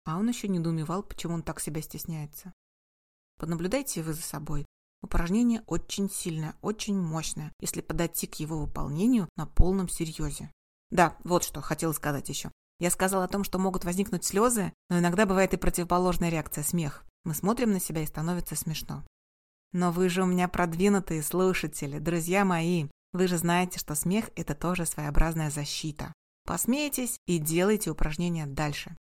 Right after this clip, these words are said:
Вот такая история. Ну и, конечно же, если у вас будут вопросы, пишите мне.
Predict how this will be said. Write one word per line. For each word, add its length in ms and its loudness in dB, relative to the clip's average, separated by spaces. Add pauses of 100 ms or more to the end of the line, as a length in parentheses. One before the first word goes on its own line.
(160)
Вот 280 -4
такая 300 -4
история. 500 -4 (1120)
Ну 300 4
и, 100 4
конечно 440 2
же, 140 0
если 180 0
у 40 4
вас 160 2
будут 280 0
вопросы, 560 6 (120)
пишите 400 0
мне. 300 2